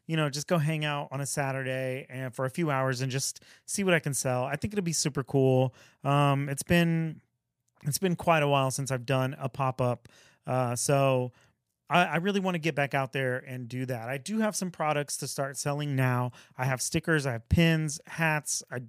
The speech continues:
do have some We've Been Working shirts. So yeah, I'm just gonna hit up all the homies with stores, shops, spaces, whatever,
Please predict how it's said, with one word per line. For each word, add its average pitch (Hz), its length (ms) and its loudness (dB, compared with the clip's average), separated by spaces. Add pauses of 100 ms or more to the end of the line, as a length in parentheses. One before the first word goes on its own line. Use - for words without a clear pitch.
(100)
do 165 140 0
have 156 120 0
some 147 160 -2
We've 143 160 -2
Been 135 160 -4
Working 135 240 -6
shirts. 131 500 0 (260)
So 156 280 4
yeah, 151 280 4
I'm 127 140 -6
just 190 160 -6
gonna 208 140 0
hit 190 160 2
up 170 240 2 (260)
all 175 140 4
the 185 80 2
homies 143 580 -2 (260)
with 151 160 0
stores, 135 540 2
shops, 143 460 0
spaces, 131 520 -2
whatever, 185 680 2